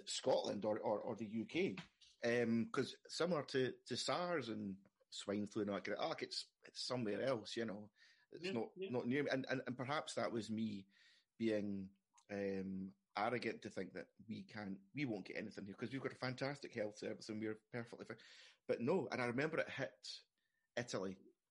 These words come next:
Speaker 1: and they went on a full lockdown, and then it
Speaker 2: Yeah.
Speaker 1: went further west to Spain and they went on full lockdown, and then up to France, and I thought, "Here he comes, here he comes."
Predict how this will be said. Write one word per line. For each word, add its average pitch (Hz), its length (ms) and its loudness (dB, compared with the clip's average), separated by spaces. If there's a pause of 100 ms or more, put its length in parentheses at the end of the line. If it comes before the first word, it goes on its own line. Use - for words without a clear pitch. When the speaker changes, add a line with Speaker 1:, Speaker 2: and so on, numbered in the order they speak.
(380)
Speaker 1:
and 110 100 0
they 117 80 4
went 113 160 2
on 101 80 -6
a 104 60 -8
full 104 240 0
lockdown, 98 400 -2 (440)
and 107 120 0
then 113 100 4
it 107 80 2
Speaker 2:
Yeah. 98 60 0
Speaker 1:
went 101 260 0
further 104 260 2
west 107 360 0
to 101 80 -8
Spain 117 480 2 (240)
and 107 100 -16
they 113 140 4
went 120 160 2
on 104 100 -4
full 101 260 -2
lockdown, 101 360 -2
and 98 80 -2
then 98 140 0
up 98 120 -6
to 104 80 -8
France, 104 400 -4
and - 100 -8
I 98 40 -4
thought, - 260 -6 (800)
"Here 107 200 2
he 123 120 2
comes, 175 840 0
here 131 180 -2
he 131 100 0
comes." 101 560 -6